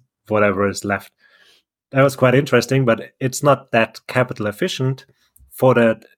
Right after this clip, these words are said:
user who wants to take the loan because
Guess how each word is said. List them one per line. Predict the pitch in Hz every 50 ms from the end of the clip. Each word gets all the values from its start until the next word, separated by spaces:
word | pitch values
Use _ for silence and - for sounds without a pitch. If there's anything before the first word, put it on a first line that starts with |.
| _ -
user | 120 117 123 131 135 123 123 117
who | 113 117
wants | 107 110 113 110 -
to | - - -
take | 104 - - 110 107 104 104 - -
the | - 107 104
loan | 104 117 139 160 143 127 135 131 131
because | - 107 - - 110 107 - -